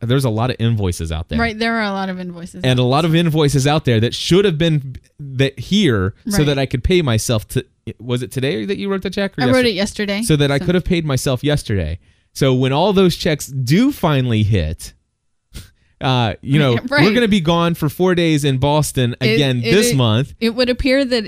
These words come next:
Speaker 2: it has been provided for.
Speaker 1: I'm just saying, it, it is, it is very awesome stuff. So
Speaker 2: Yes.
Speaker 1: fun, fun stuff.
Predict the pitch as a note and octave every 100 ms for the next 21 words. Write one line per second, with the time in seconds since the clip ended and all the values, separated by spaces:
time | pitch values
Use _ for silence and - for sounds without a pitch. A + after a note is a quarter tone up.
0 | - G#3+ A3 G#3 G3 G3+ G3+ - G3 G3
1 | G3 F3+ - - - G3+ - A2+ B2+ B2+
2 | C3+ - A#2 F#2+ D#2+ D#2 - _ _ -
3 | A2+ A#2 - A2+ A2+ A2 G2 G2 - A2+
4 | A2+ G2 G#2 G#2 G#2 F#2+ F2+ - F2 -
5 | C2+ D#2+ - F2+ E2 D#2+ - _ _ _
6 | _ _ _ _ _ _ - C3 C3+ C3
7 | B2+ A#2+ - - A2+ F#2+ F#2 F2+ A2+ -
8 | - F2 D2 C#2+ _